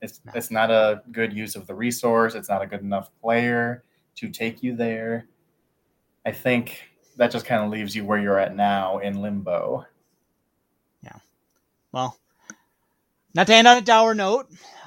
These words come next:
Speaker 2: uh,
Speaker 1: <laughs>
Speaker 2: but that, you know, kinda, that's kinda where I'm at with it. Uh, I hope, you know, that they trade for Aaron Rodgers, and they are not picking until, like, the third round because they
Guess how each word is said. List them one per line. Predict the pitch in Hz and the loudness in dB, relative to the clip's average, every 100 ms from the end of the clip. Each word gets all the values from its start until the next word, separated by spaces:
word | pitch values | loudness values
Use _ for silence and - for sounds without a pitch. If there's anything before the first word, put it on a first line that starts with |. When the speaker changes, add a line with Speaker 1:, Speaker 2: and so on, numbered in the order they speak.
| - | -10
Speaker 2:
uh, | 165 156 151 147 151 156 165 | -4 -2 -2 0 0 2 -2
Speaker 1:
<laughs> | - | -2
Speaker 2:
but | 175 190 185 185 | -2 -2 -2 0
that, | 175 180 | -2 -2
you | - 165 | -6 -8
know, | 147 | -8
kinda, | - 185 175 160 - _ _ _ _ _ _ _ _ _ | -6 -4 -4 -4 -10 _ _ _ _ _ _ _ _ _
that's | 175 | -12
kinda | - 220 | -4 -2
where | 226 | 0
I'm | 208 156 | -2 -2
at | 180 | -6
with | 196 196 | -6 -4
it. | 202 202 - | -4 -4 -10
Uh, | 151 143 139 135 127 110 _ _ _ _ _ _ _ _ _ _ _ | -8 -6 -6 -8 -12 -16 _ _ _ _ _ _ _ _ _ _ _
I | 147 | -16
hope, | 127 156 170 - - - | -6 -4 -6 -10 -20 -14
you | 151 | -10
know, | 131 127 - _ _ | -10 -12 -18 _ _
that | 139 127 _ | -12 -12 _
they | - 131 131 127 _ _ _ _ _ _ - | -12 -10 -10 -12 _ _ _ _ _ _ -18
trade | 127 | -16
for | 123 | -10
Aaron | 151 | -6
Rodgers, | 165 208 170 131 120 110 - | 2 2 2 -2 -10 -12 -12
and | 147 135 135 | -14 -12 -10
they | 135 135 | -6 -6
are | 135 | -4
not | 139 160 - | -4 -4 -6
picking | 151 160 160 | -12 -8 -8
until, | 151 160 | -6 -4
like, | 151 147 | -4 -6
the | 139 | -8
third | - 165 151 | -6 -6 -2
round | 156 170 135 120 | -2 -2 -4 -10
because | 123 135 120 | -12 -12 -8
they | 135 127 120 | -8 -8 -12